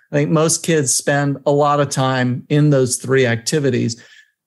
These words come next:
Uh, and so those are the things that I wanted to offer help. Doesn't mean that I think that's the best way for all children to spend their time. I'm not staking a claim about what I wish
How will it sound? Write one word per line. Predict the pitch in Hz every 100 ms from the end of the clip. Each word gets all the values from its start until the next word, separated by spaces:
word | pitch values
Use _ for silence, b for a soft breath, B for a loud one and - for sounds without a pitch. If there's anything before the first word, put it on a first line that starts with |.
| -
Uh, | 127 127 131
and | 156
so | 135 139
those | 147 151
are | 147
the | 120
things | 139 131
that | 135
I | 123
wanted | 123 127 127 123
to | 123
offer | 117 120
help. | 117 127 120 -
Doesn't | 180 185 170
mean | 147 143
that | 131 127
I | 139 135
think | - 131 113
that's | 135 131 -
the | 147
best | 131 123
way | 139 127
for | 127 127
all | 131 131
children | - 127 120 127 120 117
to | 123
spend | 120 - 123 120
their | 113
time. | 113 123 120 120
I'm | 135
not | 135 131 - -
staking | - - 135 135 123
a |
claim | 110 - 135 131
about | 123 120 123 - -
what | 120 127
I | 131
wish | 123 131 127 - -